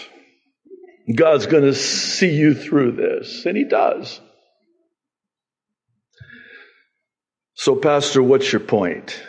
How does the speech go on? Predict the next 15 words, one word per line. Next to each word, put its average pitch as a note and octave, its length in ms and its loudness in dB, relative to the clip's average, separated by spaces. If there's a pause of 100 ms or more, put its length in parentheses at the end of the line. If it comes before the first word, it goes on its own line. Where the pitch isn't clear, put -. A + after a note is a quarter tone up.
(120)
My A2+ 160 0
point B2 460 0
is, G#2+ 400 2
is G#2 260 -6
that G#2+ 460 -2
we B2 100 2
shouldn't G#2+ 280 2
be G#2 100 0
surprised. - 760 -6 (1900)
Because G#2+ 460 0
this A#2 280 0
is G#2+ 200 0
the G#2 140 2
last G2+ 560 2
church G#2 560 0